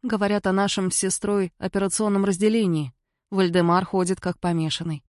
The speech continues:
Берта, когда просыпается, гонит его прочь. Ночью в бреду зовёт Проспера.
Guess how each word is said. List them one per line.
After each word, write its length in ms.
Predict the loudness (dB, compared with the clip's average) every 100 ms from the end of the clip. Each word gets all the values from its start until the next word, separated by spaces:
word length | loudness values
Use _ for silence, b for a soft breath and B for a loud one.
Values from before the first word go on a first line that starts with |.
| _ -2
Берта, 320 | 0 0 -2
когда 260 | -2 -2
просыпается, 640 | 0 -2 -2 -2 -2 -2 -2
гонит 300 | 0 0 0
его 220 | -2 -2
прочь. 420 | -4 -6 -6 -12 _ _ _ -4
Ночью 400 | 0 0 0 -2
в 60 | 0
бреду 300 | 0 0 0
зовёт 320 | 0 0 -4
Проспера. 560 | -6 -8 -6 -8 -8